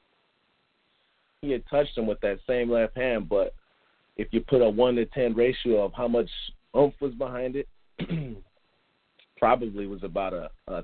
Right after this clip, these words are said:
three out of ten. It was just a kind of a follow-up, almost maybe a, maybe a, a feel-out.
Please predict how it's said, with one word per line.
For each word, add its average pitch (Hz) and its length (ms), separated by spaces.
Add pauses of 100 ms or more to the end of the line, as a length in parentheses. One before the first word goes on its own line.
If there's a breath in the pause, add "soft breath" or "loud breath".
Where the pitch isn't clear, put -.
(140)
three 113 460 (200)
out 95 120
of 87 160
ten. 104 280 (240)
It 104 60
was 104 160
just - 220
a 95 100
kind 104 220
of 87 120
a 82 60 (100)
follow-up, 107 480 (420 soft breath)
almost 117 300
maybe 123 320
a, 92 180 (540 soft breath)
maybe 120 320
a, 107 120
a 90 380 (140)
feel-out. 120 420